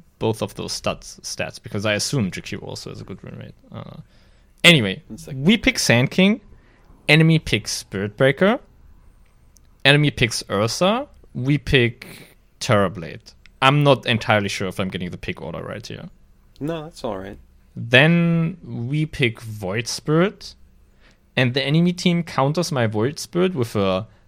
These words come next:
Speaker 1: last pick Skywrath Mage. So I think if there's one thing that really made them lose this game, it was the last pick Skywrath Mage. Because he died fifteen times in that game,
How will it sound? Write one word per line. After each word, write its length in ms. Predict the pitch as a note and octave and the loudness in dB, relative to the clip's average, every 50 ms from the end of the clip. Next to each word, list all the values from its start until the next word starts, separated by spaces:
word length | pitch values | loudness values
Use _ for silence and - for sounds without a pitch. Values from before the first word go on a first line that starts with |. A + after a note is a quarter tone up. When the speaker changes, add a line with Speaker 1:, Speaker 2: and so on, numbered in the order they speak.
| _ - | _ -10
Speaker 1:
last 520 | - G2 G2+ G#2+ C3 E3 F3 - - - | -6 0 2 4 6 6 4 2 0 -6
pick 160 | - D3 B2+ - | -4 -6 -4 -4
Skywrath 560 | - - - - F#2+ F#2 F2+ F2+ - - - | -6 -10 -4 -2 -2 -2 -4 -8 -12 -14 -14
Mage. 400 | G2+ D#2+ D2+ - - - - _ _ _ _ | -14 -14 -14 -16 -18 -20 -20 _ _ _ _
So 640 | - - - D3+ D3 C#3+ C3+ C3 B2+ B2 B2 C3 - _ _ _ _ - - - _ _ _ _ _ _ - _ _ _ _ - | -10 -2 0 2 4 4 4 4 4 2 0 0 -4 _ _ _ _ -20 -20 -20 _ _ _ _ _ _ -20 _ _ _ _ 2
I 100 | C#3+ D#3+ | 4 4
think 400 | D#3 - - G#3+ A#3 D4 E4 - - | 4 4 4 4 4 4 2 -4 -6
if 160 | F3+ E3 - - | -6 -6 -2 2
there's 300 | E3 D3+ C#3 - - - _ | 4 4 4 4 -2 -10 _
one 460 | A#2+ A2+ A2 G#2+ G#2+ G#2+ B2+ D#3 F#3 F#3 | -10 -10 -8 0 2 2 4 4 2 -2
thing 580 | - - - A#2 G#2+ A2+ C3 D#3+ G3 C#4+ - - _ - | -4 -4 -2 -2 0 0 0 -2 -4 -6 -8 -16 _ -14
that 440 | A#2+ A2+ A#2+ A2+ A2 G#2+ G#2 G#2 - | -12 2 4 6 6 6 4 0 -4
really 440 | G#2 G#2 G#2 G#2+ A#2 C3+ C#3+ C#3+ C#3+ | -6 -2 -2 0 0 2 2 2 2
made 440 | B2+ G#2+ G2+ G2+ G#2 A2 A2 - | 2 2 2 2 2 0 -2 -2
them 260 | - A2 G2+ G2 F#2+ F2+ | -2 0 2 2 0 0
lose 260 | F2+ G#2 B2 B2 - - | -2 -2 -2 -2 -4 -4
this 240 | - G#2+ - - | -4 -4 -4 -6
game, 400 | - - E2 E2+ A#2 D3 - G2+ - | -10 -10 -6 -2 0 0 0 0 -2
it 100 | A2+ A2 A2+ | -6 -2 0
was 200 | G#2+ G#2 - - | 0 0 -2 -2
the 120 | - F#2 | -6 -4
last 300 | F2+ F2 E2+ D#2 - - | -4 -4 -4 -6 -8 -12
pick 120 | - D2+ - | -14 -12 -10
Skywrath 440 | - - - - - - A2 - - | -10 -10 -10 -12 -12 -12 -16 -18 -16
Mage. 320 | - - - _ - - _ - | -16 -18 -18 _ -20 -20 _ -10
Because 540 | A#2 A2 - - F#2+ F#2 F#2 F#2 - - _ _ - _ _ _ _ | -10 -8 -6 -6 -4 -4 -6 -8 -10 -14 _ _ -20 _ _ _ _
he 120 | - F3 E3 | -2 0 6
died 260 | E3 F3 F#3+ F#3+ - | 6 6 6 6 2
fifteen 500 | - - - G#3+ G#3 - - - G#3 G3+ - | -6 0 0 0 0 0 -2 -2 -2 -2 -2
times 380 | - - G#2+ A#2 C#3 - - D#3+ | -4 -4 -2 -2 -2 -2 -2 -4
in 100 | D#3 D#3 | -2 0
that 180 | E3 E3 - | 0 -2 -2
game, 380 | - D#3+ D#3+ F3+ G3 A3 D4+ | -2 -2 -2 -2 -2 -4 -6